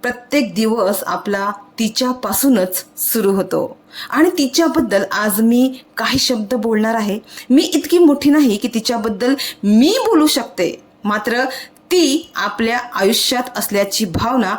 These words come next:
मी माझ्या शब्दातून फक्त व्यक्त करण्याचा एक छोटासा प्रयत्न करीत आहे.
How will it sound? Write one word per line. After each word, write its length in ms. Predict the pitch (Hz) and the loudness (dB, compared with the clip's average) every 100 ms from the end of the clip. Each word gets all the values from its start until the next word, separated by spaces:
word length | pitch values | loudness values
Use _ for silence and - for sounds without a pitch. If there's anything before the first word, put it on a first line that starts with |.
| - - - | -8 -12 -2
मी 280 | 208 247 302 | 2 4 6
माझ्या 340 | 262 233 254 | 4 2 0
शब्दातून 640 | 247 220 175 214 254 202 233 - - - | 0 -2 -4 -4 -2 0 -2 -6 -10 -4
फक्त 340 | 330 330 - 220 - - - | -4 -4 -2 -2 -4 -10 -8
व्यक्त 420 | 185 240 - 302 294 | -4 -4 -2 -4 -2
करण्याचा 540 | 226 220 269 208 202 - | 0 0 0 -2 -4 -4
एक 260 | 208 208 214 220 - _ - | -4 -2 -4 -4 -8 _ -6
छोटासा 520 | 240 226 285 214 226 | -4 -2 -2 -2 -6
प्रयत्न 720 | - _ - 214 240 226 202 - - | -10 _ -2 0 0 -2 -4 -4 -2
करीत 240 | 220 196 | 0 0
आहे. 240 | - - | -2 -6